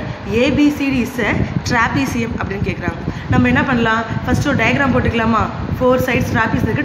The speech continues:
டயக்ராம் போடுறேன். நம்ம ஃபர்ஸ்ட் ஃபோர் சைடு ட்ராபீசியத்துக்கு டயக்ராம் போட்டுக்கிட்டு வேல்யூவை நோட் பண்ணிக்கலாம். ஏ பி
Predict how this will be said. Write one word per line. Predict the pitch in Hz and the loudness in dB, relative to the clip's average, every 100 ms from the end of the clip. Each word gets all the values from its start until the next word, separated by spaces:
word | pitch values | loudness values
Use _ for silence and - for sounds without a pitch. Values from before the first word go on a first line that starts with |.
| 202 | 0
டயக்ராம் | 196 202 190 | 0 0 0
போடுறேன். | 180 185 196 - - - - - - - - - - | 0 -2 -4 -4 -4 -2 -2 -4 -4 -6 -6 -10 -6
நம்ம | 196 185 | -4 -4
ஃபர்ஸ்ட் | 196 190 220 247 - - - - - 226 | -4 -2 0 0 0 -2 -2 -2 -2 0
ஃபோர் | 226 226 - | 0 0 -2
சைடு | 226 302 - - - - | -2 -2 -4 -8 -6 -4
ட்ராபீசியத்துக்கு | 220 233 254 247 247 220 262 214 | -2 0 2 2 2 0 0 0
டயக்ராம் | 208 240 233 | 0 0 -2
போட்டுக்கிட்டு | 226 202 196 330 285 | -2 -2 -2 -2 2
வேல்யூவை | 208 226 233 202 | 2 2 2 0
நோட் | 196 202 | -2 -4
பண்ணிக்கலாம். | 185 - 175 - - - - - 180 | -4 -4 -4 -4 -6 -4 -4 0 0
ஏ | 202 294 - - - - - - - - 196 | 2 0 -4 -10 -10 -10 -10 -10 -10 -6 -2
பி | 208 226 294 | 0 0 0